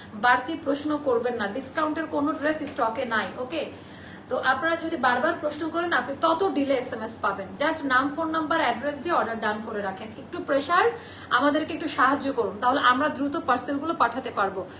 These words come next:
অ্যাস্টার লাইফ স্টাইল আনারকলি বেস্ট পরে অনেক আরাম। আচ্ছা, অনেক অনেক ভালোবাসা আমার নামটা নেওয়ার জন্য। কেন নিব না আপু? আচ্ছা, এটা চারুলতা, কোড নাম্বার এটা চারুলতা।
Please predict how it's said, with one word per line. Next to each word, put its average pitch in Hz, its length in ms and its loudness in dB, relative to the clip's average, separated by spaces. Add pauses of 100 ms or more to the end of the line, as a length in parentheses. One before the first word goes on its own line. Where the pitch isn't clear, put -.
(320)
অ্যাস্টার 277 360 4
লাইফ 294 220 6
স্টাইল 311 180 6
আনারকলি 277 400 2
বেস্ট 311 200 2 (100)
পরে 285 160 4 (120)
অনেক 277 160 0 (100)
আরাম। 233 180 2 (100)
আচ্ছা, - 160 -4 (480)
অনেক 311 220 2
অনেক 320 120 0 (100)
ভালোবাসা 277 400 6 (100)
আমার 285 220 2
নামটা 240 240 2 (100)
নেওয়ার 226 300 4
জন্য। 214 120 -4 (120)
কেন 294 140 2 (120)
নিব 254 100 -6 (120)
না 202 120 2
আপু? 285 160 -6 (440)
আচ্ছা, 254 200 4
এটা 320 200 0
চারুলতা, 320 500 8 (100)
কোড 302 140 2 (120)
নাম্বার 330 260 6 (100)
এটা 330 120 0 (100)
চারুলতা। 302 540 6